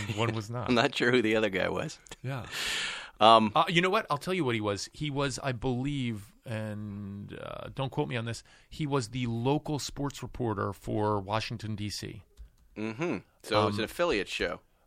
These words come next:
Speaker 1: Uh, I think it started as an affiliate show, but then it became a national show. I think that's how, um, I think that's how sportscasters went national back then.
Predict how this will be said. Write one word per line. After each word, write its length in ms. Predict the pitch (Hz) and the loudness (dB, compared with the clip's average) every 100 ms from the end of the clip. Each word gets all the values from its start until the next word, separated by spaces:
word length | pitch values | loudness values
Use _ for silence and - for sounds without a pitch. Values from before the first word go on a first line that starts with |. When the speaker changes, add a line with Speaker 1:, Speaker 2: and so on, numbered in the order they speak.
| _ | _
Speaker 1:
Uh, 120 | 117 110 | 2 2
I 80 | 123 | 0
think 220 | - 165 | -4 -6
it 80 | - | -4
started 380 | - 180 185 143 | -2 0 0 0
as 100 | 113 | -2
an 80 | 110 | -6
affiliate 440 | - 107 107 104 | -6 -6 -6 -6
show, 340 | - 104 101 104 | -4 -4 -4 -6
but 140 | 104 | -6
then 120 | 117 | -4
it 80 | 107 | -4
became 320 | 107 - 110 101 | -8 -8 -6 -4
a 40 | |
national 420 | 104 110 - 95 | -6 -6 -10 -12
show. 300 | 98 - - 101 | -10 -8 -8 -8
I 80 | |
think 180 | 98 117 | -8 -6
that's 220 | 107 104 | -6 -8
how, 360 | - 104 98 101 | -4 -2 -2 -2
um, 420 | 95 95 95 92 - _ _ _ _ - _ _ _ _ | -4 -6 -8 -10 -14 _ _ _ _ -20 _ _ _ _
I 80 | 143 | -2
think 140 | 143 143 | 0 0
that's 160 | 123 | 0
how 80 | 127 | -2
sportscasters 880 | - - 135 - 113 104 - 104 - | -2 -2 -2 0 -4 -4 -6 -8 -4
went 140 | 107 | -2
national 340 | 104 113 - 90 | -2 -2 -4 -4
back 220 | 92 - | -4 -4
then. 200 | 95 | -8